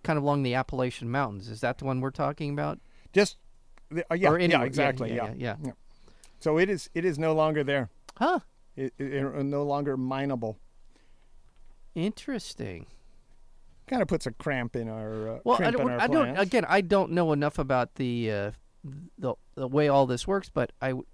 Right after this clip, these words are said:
Speaker 1: is that an impact natural gas as well? Have we over, is there any indication that we've overstated the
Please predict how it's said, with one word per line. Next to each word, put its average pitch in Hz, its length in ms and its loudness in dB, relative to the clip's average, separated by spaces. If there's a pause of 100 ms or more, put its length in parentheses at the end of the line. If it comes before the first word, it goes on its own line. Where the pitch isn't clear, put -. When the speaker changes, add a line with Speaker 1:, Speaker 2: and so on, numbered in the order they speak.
Speaker 1:
is 135 100 -6
that 156 140 2
an 147 260 -6
impact 151 400 -2
natural 135 540 -2
gas 143 500 -6
as 127 180 -4
well? 143 320 -4 (280)
Have 143 140 0
we 143 120 2
over, 135 200 -2 (320)
is 127 160 -4
there 139 140 0
any 135 300 -2
indication 131 920 -4
that 120 120 -6
we've 123 180 -6
overstated 120 640 -6
the 110 380 -6